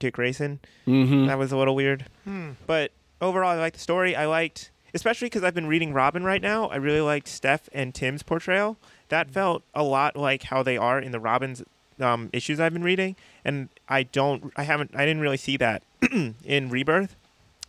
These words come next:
Speaker 1: so it felt more like a classic interpretation of them. So I really liked that one.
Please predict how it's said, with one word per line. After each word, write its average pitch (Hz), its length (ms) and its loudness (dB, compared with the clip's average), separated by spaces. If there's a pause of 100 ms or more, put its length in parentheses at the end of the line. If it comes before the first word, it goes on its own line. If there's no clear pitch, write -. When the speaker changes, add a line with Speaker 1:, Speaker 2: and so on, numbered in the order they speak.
(160)
Speaker 1:
so - 160 0
it 139 80 0
felt 151 220 0
more 143 160 0
like 135 140 0
a 123 40 -8
classic 131 600 -2 (400)
interpretation 147 640 -2
of 170 80 0
them. 185 240 -2 (960)
So - 160 0
I - 20 2
really 196 220 2
liked 165 180 2
that 160 240 0
one. 147 360 -2